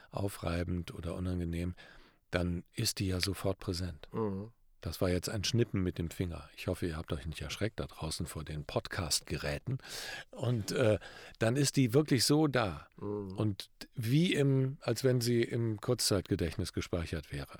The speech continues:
Speaker 1: Dabei ist das Ding zehn Jahre zurück oder fünfzehn.
Speaker 2: Ja.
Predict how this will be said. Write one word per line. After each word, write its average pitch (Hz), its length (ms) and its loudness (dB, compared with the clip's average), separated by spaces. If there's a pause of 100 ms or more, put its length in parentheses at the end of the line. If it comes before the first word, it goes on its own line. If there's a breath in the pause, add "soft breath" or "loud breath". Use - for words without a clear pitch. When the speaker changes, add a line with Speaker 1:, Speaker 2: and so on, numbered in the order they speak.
(120)
Speaker 1:
Dabei 110 220 4
ist 123 140 4
das 117 140 0
Ding 120 340 2 (220)
zehn 127 200 4
Jahre 110 200 6
zurück 120 340 2
oder 87 180 2
fünfzehn. - 380 -6
Speaker 2:
Ja. 90 140 -10